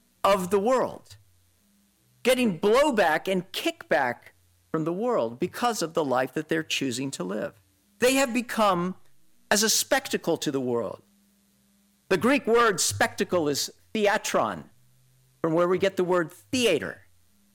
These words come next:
In other words, we're entertainment for the world. We're gladiators in the ring, condemned to die.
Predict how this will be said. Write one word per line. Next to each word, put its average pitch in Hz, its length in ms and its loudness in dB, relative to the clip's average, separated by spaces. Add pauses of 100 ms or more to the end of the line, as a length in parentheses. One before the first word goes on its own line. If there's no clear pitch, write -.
(640)
In 285 60 2
other 285 120 4
words, 220 200 2
we're 269 340 2
entertainment 262 1000 2
for 170 200 -4
the 156 100 0
world. 131 520 -2 (720)
We're 226 100 0
gladiators 220 960 2
in 175 100 -2
the 202 80 0
ring, 202 640 -2 (540)
condemned 214 580 2
to - 320 -8
die. 175 540 -2